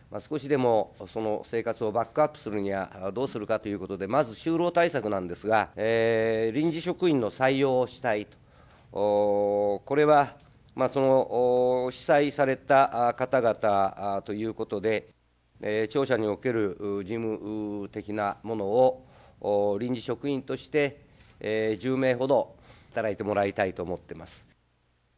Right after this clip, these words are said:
う、他の区でも、まあ、もうや、やってるところもあるかもしれませんが、まあ、うちの区としてはですね、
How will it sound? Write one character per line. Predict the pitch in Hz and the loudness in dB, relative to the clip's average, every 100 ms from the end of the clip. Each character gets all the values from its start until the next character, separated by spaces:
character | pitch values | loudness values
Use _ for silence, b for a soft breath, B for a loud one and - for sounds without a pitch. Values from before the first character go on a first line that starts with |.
| - | -16
う、 | 110 - | -12 -8
他 | 131 156 180 | -4 0 2
の | |
区 | 185 214 | 2 2
で | |
も、 | 175 127 | 4 4
ま | 127 120 - | 4 4 2
あ、 | 123 | -4
も | 131 | -2
う | 120 | 0
や、 | 120 - _ | -2 -6 _
や | 117 131 | -8 -8
っ | |
て | - 151 | -4 -6
る | |
と | 151 | -4
こ | 151 | -2
ろ | 147 | 0
も | 120 | 2
あ | 120 | 2
る | 127 104 | 2 -2
か | |
も | 92 | -6
し | 82 | -6
れ | 95 | -6
ま | 95 | -6
せ | 104 | -6
ん | 95 | -4
が、 | 113 110 - B B B B B - | -4 -4 -8 B B B B B -10
ま | 117 | -8
あ、 | |
う | 117 | -8
ち | 123 147 | -6 -4
の | 147 147 | -4 -6
区 | - | -10
と | - 127 | -8 -8
し | - | -4
て | 147 | 2
は | 131 95 | 2 2
で | |
す | 90 107 | -4 -4
ね、 | 110 90 | -4 -4